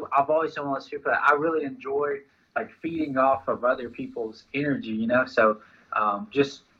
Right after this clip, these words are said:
just, like, interacting with one another, being excited for one another. So to have those people on, like,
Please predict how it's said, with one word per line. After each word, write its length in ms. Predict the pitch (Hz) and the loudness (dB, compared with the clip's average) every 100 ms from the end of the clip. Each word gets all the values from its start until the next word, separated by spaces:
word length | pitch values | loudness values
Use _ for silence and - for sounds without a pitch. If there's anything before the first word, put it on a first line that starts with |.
| _ _ | _ _
just, 340 | - 131 - 117 | 0 0 4 4
like, 200 | 110 156 | 4 4
interacting 440 | 156 147 143 139 | 6 6 6 -2
with 80 | 135 | -2
one 120 | 139 | -2
another, 480 | 135 135 135 131 131 _ _ | 2 4 4 2 -2 _ _
being 300 | 147 143 139 127 | -2 0 0 -4
excited 540 | 120 117 147 151 151 139 | -12 2 6 8 6 4
for 120 | 143 | 0
one 200 | 139 139 | 4 4
another. 360 | 135 131 131 131 | 6 4 2 -2
So 420 | - 127 120 117 _ _ _ - | 4 6 6 0 _ _ _ -4
to 240 | 147 120 - | -2 -2 -6
have 520 | - 143 143 147 135 | -2 4 6 4 2
those 280 | 135 135 135 | 0 0 -2
people 340 | - 147 139 | -10 -10 -6
on, 280 | 131 127 113 - | -6 -6 -8 -14
like, 220 | 113 104 | -12 -12